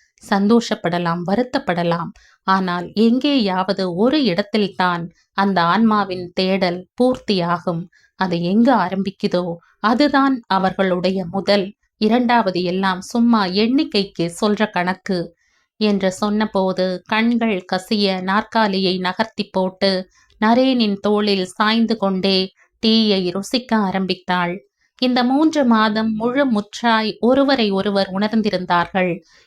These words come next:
இனியா தன் மனச்சோர்வில் முழுதாய் விடுபட்டிருந்தாள். "சிம்லா பிடிச்சிருக்கா இனியா?" "ரொம்ப. அதுவும் இப்படி மூணு வேளையும் விதவிதமா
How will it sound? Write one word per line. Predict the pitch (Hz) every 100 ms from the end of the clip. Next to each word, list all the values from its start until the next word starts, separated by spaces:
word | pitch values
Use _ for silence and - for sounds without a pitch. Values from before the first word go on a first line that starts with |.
| -
இனியா | 214 208 202 190 185 180
தன் | - 214
மனச்சோர்வில் | 202 214 254 247 202 214 202 202 190
முழுதாய் | 190 233 254 233 214 190
விடுபட்டிருந்தாள். | 202 226 226 208 180 170 180 185 175 170 - _ _ _ _ - -
"சிம்லா | 226 247 220
பிடிச்சிருக்கா | - 220 - 233 226 180
இனியா?" | 170 180 185 277 320 _ _ _ _ -
"ரொம்ப. | 226 214 220 254 269 247 _ _
அதுவும் | - 202 220 247 269
இப்படி | 240 - 214 220
மூணு | 214 247 285
வேளையும் | 233 208 220 214 240 285
விதவிதமா | 220 247 269 262 254